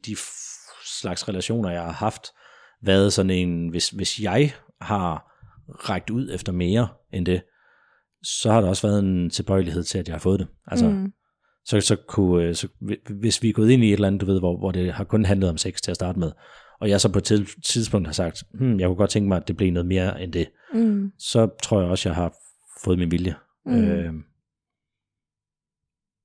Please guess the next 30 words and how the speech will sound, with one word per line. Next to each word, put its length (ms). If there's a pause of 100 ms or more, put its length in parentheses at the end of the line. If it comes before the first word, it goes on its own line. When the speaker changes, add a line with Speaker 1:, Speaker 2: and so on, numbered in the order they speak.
(180)
Speaker 1:
sådan 200
som 120
jeg 80
lige, 200
når 180
jeg, 100 (140)
når 80
jeg 80
sådan 140
tænker 180
tilbage. 320 (100)
Speaker 2:
Ja. 200 (680)
Speaker 1:
Men 220
om 200
det 160
handler 240
om, 260 (240)
at, 220 (3500)
jamen, 220
øh, 80
åh, 100
det, 720
jeg 80
synes 120
også, 100
det 40
er 40
svært, 260
fordi 220
at 140